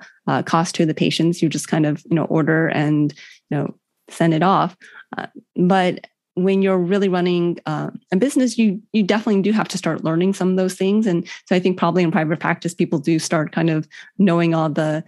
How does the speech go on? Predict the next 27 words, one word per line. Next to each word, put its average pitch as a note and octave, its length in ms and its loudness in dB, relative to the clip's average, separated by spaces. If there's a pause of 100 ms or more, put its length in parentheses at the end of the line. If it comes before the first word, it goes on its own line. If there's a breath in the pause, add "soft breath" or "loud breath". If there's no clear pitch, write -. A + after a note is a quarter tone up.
(300 soft breath)
specifics. - 720 -2
And A#3 280 0
I B3 40 4
do C#4+ 180 2
think C#4+ 200 0
it's C4 120 -2
actually G#3+ 320 0
important, F#3+ 380 0
even F#3 220 0
if F3+ 100 -6
you E3+ 80 0
are E3+ 160 0
employed F3 420 -2
physicians, G#3 640 -2
to F3+ 120 -2
start E3+ 240 -4
learning, F3+ 300 2
like, D#3+ 200 -2
what F#3+ 140 2
are A3+ 120 2
the G#3 120 -2
collections? D#3+ 600 -4
When E3 120 2
you F#3+ 160 2
do G3 160 2
a F#3+ 40 0
procedure, F3 640 -2